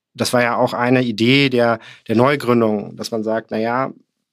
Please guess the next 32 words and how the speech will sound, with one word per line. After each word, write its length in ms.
wir 380
wollen 340
eigentlich“, 600
ähm, 280
oder 160
das 160
war 200
zumindest 360
nicht 200
das 80
primäre 420
Ziel, 300
irgendwie 520
die 160
Parteijugend 720
zu 80
entradikalisieren, 960
sondern 180
das 80
primäre 440
Ziel, 600
was 140
seitens 260
der 140
A 20
F 80
D 100
dahinter 280
stand, 220
war 120
eben 240
diese 280